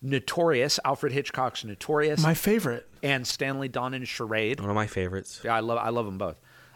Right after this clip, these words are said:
Speaker 1: Uh, although I will say, of the two, I'm actually a bigger Charade fan, interestingly. I did, I,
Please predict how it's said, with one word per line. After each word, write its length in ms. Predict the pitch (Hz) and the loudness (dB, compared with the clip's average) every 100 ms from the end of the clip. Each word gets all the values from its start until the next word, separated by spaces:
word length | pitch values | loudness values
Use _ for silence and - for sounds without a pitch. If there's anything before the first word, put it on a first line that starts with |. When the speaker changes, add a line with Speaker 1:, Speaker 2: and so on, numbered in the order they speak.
| - | 4
Speaker 1:
Uh, 140 | 175 | 4
although 240 | 202 196 214 | 6 6 6
I 80 | 202 | 6
will 200 | 214 220 | 4 4
say, 240 | 220 214 | 4 2
of 100 | 131 | 0
the 80 | 139 | -2
two, 220 | - 196 | -2 0
I'm 140 | 160 | 0
actually 280 | 147 139 147 | 0 -2 -2
a 40 | 127 | 0
bigger 220 | 131 131 | 0 0
Charade 380 | - 117 123 120 | 0 0 0 -2
fan, 240 | 82 78 104 | -10 -12 -12
interestingly. 760 | 120 110 104 92 - 95 95 92 | -6 -4 -2 -4 -8 -8 -8 -6
I 80 | 113 | -6
did, 240 | 113 117 | -6 -6
I, 160 | - | -4